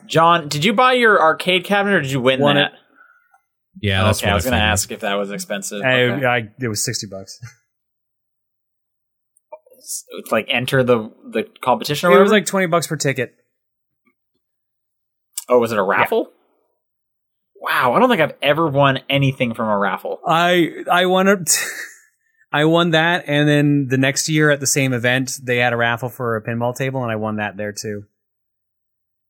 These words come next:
Speaker 1: You have a pinball
Speaker 2: Well,
Speaker 1: table?
Speaker 2: I had the, I had one. I gave it away 'cause it got broke upon getting in my possession, and I, uh, gave it to someone who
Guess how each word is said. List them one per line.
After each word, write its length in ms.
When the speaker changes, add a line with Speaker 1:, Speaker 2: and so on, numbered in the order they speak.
Speaker 1:
You 160
have 80
a 80
pinball 360
Speaker 2:
Well, 80
Speaker 1:
table? 160
Speaker 2:
I 140
had 280
the, 260
I 120
had 320
one. 200
I 120
gave 220
it 60
away 280
'cause 240
it 180
got 240
broke 320
upon 760
getting 280
in 100
my 120
possession, 580
and 360
I, 300
uh, 80
gave 160
it 100
to 140
someone 280
who 160